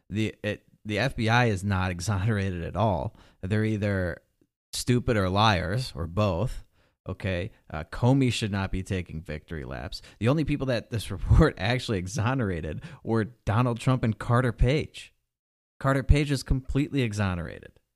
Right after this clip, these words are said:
Turns out he was never a Russian agent or a Russian spy or anything like that. That was just completely made up. He was just some guy working for the Trump campaign.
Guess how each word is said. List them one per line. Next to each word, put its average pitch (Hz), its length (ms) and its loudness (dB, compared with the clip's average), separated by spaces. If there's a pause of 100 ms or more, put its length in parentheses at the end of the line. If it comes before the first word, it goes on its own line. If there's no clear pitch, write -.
(100)
Turns 113 260 -2
out 110 180 0
he 113 120 0
was 117 200 2
never 113 340 4
a 113 80 4
Russian 107 360 2
agent 101 560 2
or 92 80 -4
a 92 120 -2
Russian 98 360 -2
spy 101 520 -2
or 92 100 -2
anything 107 340 -2
like 107 220 0
that. 90 320 -4 (180)
That 95 100 -2
was 107 100 0
just - 220 -4
completely 110 600 0
made 95 300 2
up. 85 260 -6 (300)
He 113 80 0
was 113 120 2
just 120 220 -4
some 117 160 2
guy 110 160 0
working 98 480 -2
for 117 120 -4
the 113 120 2
Trump 127 260 0
campaign. 90 640 -4